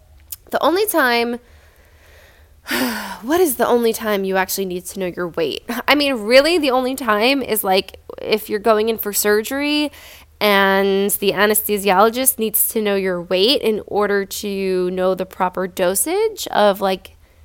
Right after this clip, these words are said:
anesthesia or maybe other medicines. Adult medicines are based on weight. I don't know. Um, but other than that, I really can't think of another reason why you would need to step on the scale other than to drive yourself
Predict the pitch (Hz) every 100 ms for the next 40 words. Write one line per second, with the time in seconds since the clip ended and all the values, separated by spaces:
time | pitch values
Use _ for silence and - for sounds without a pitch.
0 | - 208 202 190 190 185 262 349 349 208
1 | 196 - 202 208 170 196 240 254 262 277
2 | - 269 262 262 - 220 247 247 247 -
3 | 254 254 254 233 247 262 254 254 262 254
4 | - 190 185 196 262 - - - - -
5 | 208 196 185 185 190 190 - - - -
6 | _ _ _ _ - - - 220 - 226
7 | 339 415 415 320 302 359 - 302 392 453
8 | 415 381 359 349 302 269 247 233 220 208
9 | 202 208 190 196 185 185 202 202 208 202
10 | 208 208 202 202 190 196 185 175 170 185
11 | - 151 147 - - 233 247 220 220 214
12 | 185 190 202 190 180 185 - 175 165